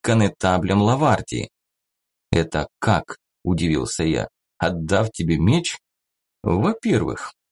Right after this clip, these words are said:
он мне самому нравится и много раз меня выручал. Во-вторых, конетабля назначает король. То, что я сейчас ношу этот меч, меня конетаблем не сделало.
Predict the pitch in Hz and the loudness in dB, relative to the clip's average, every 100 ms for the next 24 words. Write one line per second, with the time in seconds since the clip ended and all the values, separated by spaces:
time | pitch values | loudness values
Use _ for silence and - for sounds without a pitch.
0 | - 147 214 90 78 - 92 85 113 175 | -2 0 2 2 0 0 0 2 2 2
1 | 156 147 139 120 - 101 95 92 87 90 | 2 2 2 -2 0 2 4 2 2 2
2 | 85 - 82 80 80 73 - - 90 113 | 0 0 0 2 0 -2 -4 -2 0 0
3 | 117 _ _ _ - 90 95 107 - 143 | -4 _ _ _ -6 -2 2 2 0 0
4 | 208 233 - - _ _ - 104 123 160 | 0 0 -4 -16 _ _ -4 0 2 2
5 | 160 240 226 202 175 143 143 127 - 139 | 0 0 2 2 2 2 0 -2 0 0
6 | 110 - 131 123 78 62 _ _ _ _ | 0 -2 -2 2 0 -2 _ _ _ _
7 | 104 101 - 92 90 90 87 - 95 92 | 2 2 2 -2 0 0 -2 -2 -2 -2
8 | - 90 - 92 87 90 82 - 95 135 | -2 -4 -2 -2 -2 -2 -2 0 0 0
9 | - - _ _ 110 107 85 71 - 85 | -2 -10 _ _ 6 6 4 0 -2 0
10 | 90 82 73 71 73 80 85 92 90 107 | 0 0 -2 -2 0 2 4 2 0 0
11 | 185 104 71 58 | 0 0 -2 -6